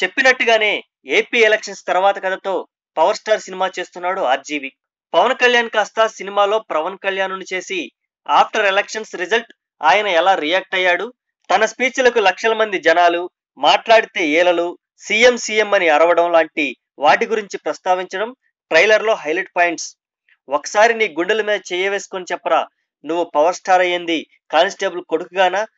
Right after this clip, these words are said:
లేక నా తమ్ముడుగానా?" అంటూ సినిమాలో చిరుని కూడా ఇన్వాల్వ్ చేశాడు. ఇక పవన్ స్పీచ్లను ఓ ప్రముఖ దర్శకుడు రాసిస్తాడని రూమర్ ఉంది. అలాంటి ఓ సందర్భాన్ని కూడా ఇందులో పెట్టాడు ఆర్జీవీ. ఇక పవన్ భక్తుడు బండ్ల గణేష్ పాత్రను కూడా చూపించాడు.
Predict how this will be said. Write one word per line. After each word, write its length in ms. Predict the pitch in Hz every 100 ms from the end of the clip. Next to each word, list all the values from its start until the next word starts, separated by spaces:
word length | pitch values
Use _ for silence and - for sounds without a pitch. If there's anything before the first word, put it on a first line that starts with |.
| _
లేక 220 | 139 185 190
నా 140 | 175
తమ్ముడుగానా?" 640 | 170 151 180 190 185 180
అంటూ 380 | 175 170 180 170 _ _
సినిమాలో 500 | - 202 220 220 214
చిరుని 440 | 214 - 175 208 214
కూడా 240 | 196 202
ఇన్వాల్వ్ 440 | 190 185 190 180
చేశాడు. 340 | 185 - 180 147 _ _ _ _ -
ఇక 160 | 139
పవన్ 360 | - - 143 180
స్పీచ్లను 640 | - 180 180 185 196 240 _ _ 147
ఓ 120 | 185
ప్రముఖ 300 | - 170 202
దర్శకుడు 520 | 226 208 190 - 190 147
రాసిస్తాడని 680 | 147 160 175 185 180 180
రూమర్ 340 | 143 135 160 156
ఉంది. 320 | 151 147 - _ _ _ 139
అలాంటి 300 | 175 202 196
ఓ 160 | 185
సందర్భాన్ని 540 | 180 180 214 196 202 196
కూడా 220 | 196 196
ఇందులో 320 | 160 170 185
పెట్టాడు 400 | 180 175 185 185
ఆర్జీవీ. 520 | 147 151 151 160 143 - _ -
ఇక 160 | 151 208
పవన్ 360 | - 190 208
భక్తుడు 520 | 247 220 - 214 170 - _ 127
బండ్ల 260 | 143 208
గణేష్ 320 | 226 226 220 -
పాత్రను 300 | 190 190 190
కూడా 220 | 196 202 196
చూపించాడు. 500 | 180 185 175 170 147